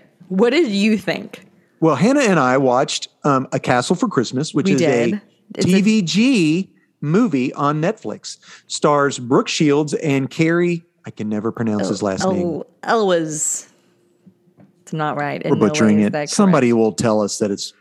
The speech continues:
Speaker 2: how to say
Speaker 1: Nobody's
Speaker 2: it. I
Speaker 1: gonna
Speaker 2: never,
Speaker 1: tell us
Speaker 2: I
Speaker 1: how to
Speaker 2: should
Speaker 1: say
Speaker 2: learn
Speaker 1: his
Speaker 2: by now.
Speaker 1: name.
Speaker 2: I, I, you know, he's the Dread Pirate Roberts
Speaker 1: He's
Speaker 2: on
Speaker 1: actually
Speaker 2: Princess
Speaker 1: English.
Speaker 2: Bride and, um,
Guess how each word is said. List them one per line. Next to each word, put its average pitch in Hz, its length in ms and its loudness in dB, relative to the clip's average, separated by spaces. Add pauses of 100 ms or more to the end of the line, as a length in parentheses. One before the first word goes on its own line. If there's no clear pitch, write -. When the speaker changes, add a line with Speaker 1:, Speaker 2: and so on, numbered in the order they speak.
Speaker 2:
how 107 160 -6
to 101 80 -6
say 208 120 0
Speaker 1:
Nobody's 196 300 2
Speaker 2:
it. 160 40 2
I 180 40 4
Speaker 1:
gonna 160 120 4
Speaker 2:
never, 151 240 2
Speaker 1:
tell 151 140 -4
us 151 60 -12
Speaker 2:
I 165 60 -12
Speaker 1:
how 294 140 0
to - 60 0
Speaker 2:
should 294 120 2
Speaker 1:
say 247 60 4
Speaker 2:
learn 262 200 2
Speaker 1:
his 247 40 2
Speaker 2:
by 175 100 2
now. 127 260 2
Speaker 1:
name. 151 100 -6
Speaker 2:
I, 185 60 4
I, 196 380 0
you 185 200 -2
know, 175 220 -2 (380)
he's 196 240 2
the 160 100 2
Dread 135 300 0
Pirate 127 260 2
Roberts - 560 -4
Speaker 1:
He's 285 200 -2
Speaker 2:
on - 80 -2
Speaker 1:
actually 151 420 0
Speaker 2:
Princess 196 280 2
Speaker 1:
English. 151 120 2
Speaker 2:
Bride 104 340 0 (680)
and, 165 420 2
um, 123 520 -2